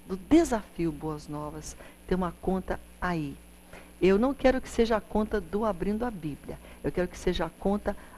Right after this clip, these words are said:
da Boas Novas, no modo geral, porque nós estamos aqui não em nosso nome, mas em nome da Boas Novas. Eu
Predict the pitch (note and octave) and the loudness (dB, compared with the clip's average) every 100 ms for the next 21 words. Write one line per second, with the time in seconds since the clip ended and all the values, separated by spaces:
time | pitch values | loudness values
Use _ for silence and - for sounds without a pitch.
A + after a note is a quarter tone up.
0 | - C#3+ E3 D#3 - F#3 C4+ - E3+ D#3+ | -4 0 0 4 6 6 2 0 0 2
1 | D#3+ E3 F#3+ C4+ - - - - - - | 2 2 0 0 -4 -10 -12 -18 -20 -14
2 | - F3+ F3 G3 G#3+ G#3 G3 F3 E3+ E3+ | -2 2 4 4 4 0 2 2 4 6
3 | F#3 A3 - F3+ F3+ E3 F#3+ F3+ F3+ E3+ | 6 4 -2 -4 -4 -2 -2 -2 -2 -4
4 | - G#3+ B3+ C#4 - - - F#3 B3+ F4 | -2 2 2 0 -12 -10 0 4 6 4
5 | - - - - - - G#3 G#3+ G3+ G#3+ | -2 -14 -20 -20 -20 -2 2 4 4 2
6 | - G#3+ F3+ D#3+ D3 D3 - E3+ F3+ F3+ | 0 -2 0 0 0 -4 -4 0 0 2
7 | E3+ F3+ G3 G3+ F3+ D#3 G#3+ B3+ B3 F#3+ | 0 0 0 0 -2 0 2 2 0 -4
8 | E3 D3+ D3+ D#3+ E3+ | -4 -4 -6 -8 -6